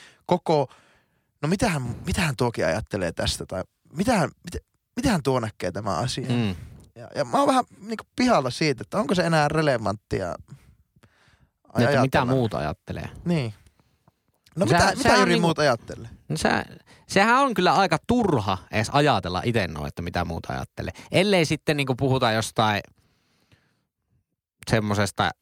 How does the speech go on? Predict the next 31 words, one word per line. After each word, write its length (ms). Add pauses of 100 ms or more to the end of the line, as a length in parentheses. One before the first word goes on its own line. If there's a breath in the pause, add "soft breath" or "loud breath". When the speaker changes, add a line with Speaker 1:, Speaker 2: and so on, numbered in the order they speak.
(1040 loud breath)
Speaker 2:
niin, 340
no 80
mistä 260
mä 80
nyt 160
puhuttais? 420
Speaker 1:
Ei, 60
Speaker 2:
Si-, 100
Speaker 1:
mutta 200
semmoista 300
Speaker 2:
sil-, 100
Speaker 1:
niinku 180
Speaker 2:
silleen 280
jossain 260
niinku 240 (360 loud breath)
Speaker 1:
eettisyys- 520
Speaker 2:
työympäristössä 840
on 60
vaikka 200
Speaker 1:
Mm. 60
Speaker 2:
hyvä 240
ajatella, 460
että 140
mitä 240
muut 220
ajattelee, 400
koska 240
silloin 500 (300)
se 220 (160)
pysyy 280
se 240